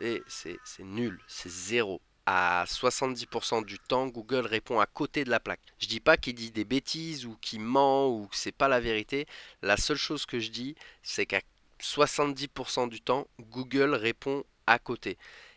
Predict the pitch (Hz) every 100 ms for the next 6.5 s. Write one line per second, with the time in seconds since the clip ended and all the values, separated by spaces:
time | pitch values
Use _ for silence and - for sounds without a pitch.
0 | - 104 127 127 180 170 - 127 - 165
1 | 151 - 113 - _ - 120 123 123 -
2 | 127 123 123 123 107 - 113 110 110 -
3 | 123 123 117 104 - 107 110 107 143 151
4 | - 120 - 139 139 160 120 135 147 -
5 | 165 - 139 110 87 104 - 117 131 127
6 | 123 - - 135